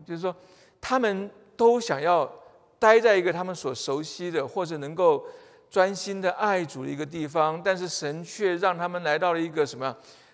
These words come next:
来到一个偶像林立的一个地方，来到一个什么？道德混乱的一个，一，一，一个所在，他们必须要这样去。就好像我们一样，我们今天，特别是说我们在波士顿，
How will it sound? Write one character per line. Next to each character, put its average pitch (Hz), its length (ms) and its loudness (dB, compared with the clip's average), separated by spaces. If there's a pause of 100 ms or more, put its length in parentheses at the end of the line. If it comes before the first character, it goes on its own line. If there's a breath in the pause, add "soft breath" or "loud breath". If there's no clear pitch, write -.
(100)
来 160 200 4
到 196 180 6
一 190 140 0
个 160 580 2 (300)
偶 147 120 -4
像 190 220 0
林 165 160 -2
立 196 100 -4
的 170 80 0
一 151 80 -2
个 147 80 -6
地 135 200 -10
方， 131 280 -8 (580 soft breath)
来 170 140 4
到 196 200 6
一 185 120 -2
个 165 200 4
什 135 120 -8
么？ 131 160 -6 (120)
道 196 140 4
德 165 140 0
混 156 220 -6
乱 202 160 -2
的 196 60 -4
一 170 60 -8
个， 147 120 -2 (220)
一， 170 80 -8
一， 160 360 -10
一 170 40 -4
个 170 80 -4
所 131 200 -8
在， 131 300 -2 (1160)
他 190 120 -6
们 180 140 -8
必 196 180 -6
须 160 320 -10
要 147 140 0
这 139 140 -8
样 127 120 -10
去。 - 240 -18 (840 soft breath)
就 226 120 4
好 180 120 6
像 196 180 2
我 151 100 2
们 139 160 -4
一 151 100 -8
样， 151 220 2 (600 soft breath)
我 156 100 -2
们 185 140 -2
今 196 160 -4
天， 196 240 0
特 208 100 0
别 175 160 -2
是 185 140 -10
说 185 240 -2 (380)
我 151 120 -2
们 151 140 -2
在 175 120 4
波 175 200 -2
士 - 140 -12
顿， 156 180 -2